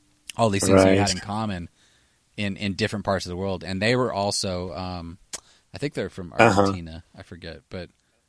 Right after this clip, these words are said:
Speaker 1: uh, maybe Chilean. But, you know, they're also somebody that were, uh,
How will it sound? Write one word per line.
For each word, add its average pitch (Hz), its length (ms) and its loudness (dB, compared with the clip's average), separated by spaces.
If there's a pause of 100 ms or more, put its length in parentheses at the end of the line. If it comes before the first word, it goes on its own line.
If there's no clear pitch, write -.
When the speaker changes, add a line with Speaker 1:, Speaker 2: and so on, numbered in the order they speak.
(200)
Speaker 1:
uh, 95 340 -6
maybe 110 240 -4
Chilean. 87 480 -10 (640)
But, 95 260 -6
you 123 140 -8
know, 90 160 -6 (160)
they're 117 220 0
also 98 260 -2
somebody 85 480 -10
that 82 140 -12
were, 85 280 -12
uh, 82 300 -12